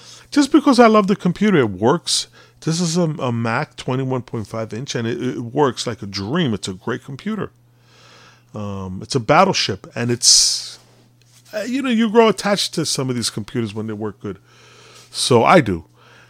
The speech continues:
So anyway, long story short, ev-, eventually I did figure it out. But what I'm, what I'm trying to get at is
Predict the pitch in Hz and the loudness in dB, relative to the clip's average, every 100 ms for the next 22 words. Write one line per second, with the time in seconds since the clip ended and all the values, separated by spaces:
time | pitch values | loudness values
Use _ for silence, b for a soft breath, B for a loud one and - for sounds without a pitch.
0 | b b - - 160 185 175 151 147 175 | b b -6 6 8 10 10 10 10 8
1 | 151 185 156 - 180 156 139 127 - 185 | 6 2 2 4 6 6 4 -4 0 4
2 | 147 139 185 214 185 170 143 120 147 - | 4 8 8 8 6 8 8 6 2 2
3 | 143 123 139 170 170 127 113 127 139 143 | 0 2 4 4 4 2 2 4 4 2
4 | 139 139 139 - 175 151 110 147 175 151 | 2 2 2 0 0 0 2 4 6 4
5 | 127 123 110 - | 4 4 2 -2